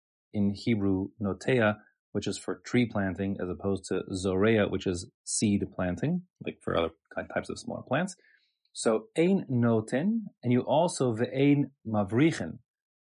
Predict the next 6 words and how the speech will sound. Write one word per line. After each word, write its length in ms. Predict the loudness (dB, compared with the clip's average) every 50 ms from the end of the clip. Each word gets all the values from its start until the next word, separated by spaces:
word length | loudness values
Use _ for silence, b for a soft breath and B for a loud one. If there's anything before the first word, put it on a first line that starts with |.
| _ -4 -2
Havracha, 760 | -2 0 2 2 4 4 4 2 2 2 2 2 2 2 0
we 160 | -2 -2 -2
saw 260 | -2 -2 0 0 2 2
in 100 | 2 0
Maseches 400 | 0 0 -2 -2 -2 -4 -6 -10
Kilayim, 680 | -10 -8 -6 -4 -4 -2 0 0 0 2 2 2 0